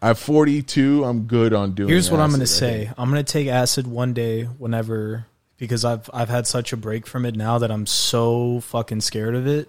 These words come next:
Speaker 2: because I built a tolerance and now I have no tolerance.
Speaker 1: Oh,
Speaker 2: And I
Speaker 1: wow.
Speaker 2: went through a bad phase where I, like, had random flashbacks.
Speaker 1: Oh.
Speaker 2: So, but my shared visual trip with Shelby, amazing.
Speaker 1: Yeah.
Speaker 2: We were,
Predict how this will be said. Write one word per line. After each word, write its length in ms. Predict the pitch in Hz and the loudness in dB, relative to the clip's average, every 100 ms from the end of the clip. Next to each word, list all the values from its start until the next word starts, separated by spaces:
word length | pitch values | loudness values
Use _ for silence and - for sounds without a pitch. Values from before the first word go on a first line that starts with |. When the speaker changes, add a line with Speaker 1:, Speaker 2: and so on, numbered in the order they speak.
| _ | _
Speaker 2:
because 200 | 127 123 | -6 -2
I 80 | 117 | -2
built 320 | 110 147 180 | 0 0 2
a 40 | 139 | 0
tolerance 640 | 151 170 139 110 104 - | 4 4 4 0 -4 -4
and 60 | 113 | -2
now 180 | 120 | -2
I 80 | 120 | -2
have 200 | 113 120 | -2 -2
no 140 | 117 104 | -4 -6
tolerance. 600 | - 104 104 101 - - _ _ | -8 -8 -8 -10 -12 -18 _ _
Speaker 1:
Oh, 180 | 95 87 | -4 -2
Speaker 2:
And 220 | 85 98 | 0 2
I 80 | 127 | 4
Speaker 1:
wow. 60 | 127 | 4
Speaker 2:
went 220 | 139 151 | 2 2
through 200 | 147 147 | 2 2
a 40 | |
bad 300 | 120 123 117 | 4 2 0
phase 420 | - 139 135 120 123 | -4 -2 0 0 -2
where 180 | 117 113 | 0 0
I, 160 | 110 107 | 0 -4
like, 240 | 117 107 101 | -4 -4 -2
had 440 | 120 113 110 110 - | 0 2 0 -2 -6
random 560 | 120 117 110 110 107 101 | 0 2 2 0 -2 -2
flashbacks. 840 | - 117 110 - 101 95 - - - _ _ _ - | 0 0 0 -2 -4 -6 -6 -8 -10 _ _ _ -16
Speaker 1:
Oh. 160 | 78 - _ _ _ _ - | -16 -18 _ _ _ _ -6
Speaker 2:
So, 540 | - 127 123 117 110 - _ _ _ _ _ - | 0 4 4 4 0 -6 _ _ _ _ _ -2
but 140 | 123 | 0
my 160 | 113 135 | 2 2
shared 320 | - 139 123 | 2 0 0
visual 280 | 117 113 113 | -2 -2 -6
trip 360 | - 113 110 - _ _ | -4 -4 -4 -8 _ _
with 100 | 104 | -8
Shelby, 480 | - 127 135 104 90 _ _ _ _ _ _ _ _ _ _ - | -4 0 0 -2 -10 _ _ _ _ _ _ _ _ _ _ -4
amazing. 600 | 123 120 120 101 85 85 _ - | 0 2 0 -2 -8 -16 _ -6
Speaker 1:
Yeah. 220 | 202 - - _ _ _ - | -4 -4 -10 _ _ _ -4
Speaker 2:
We 140 | 127 | 2
were, 360 | 135 131 127 | 4 4 2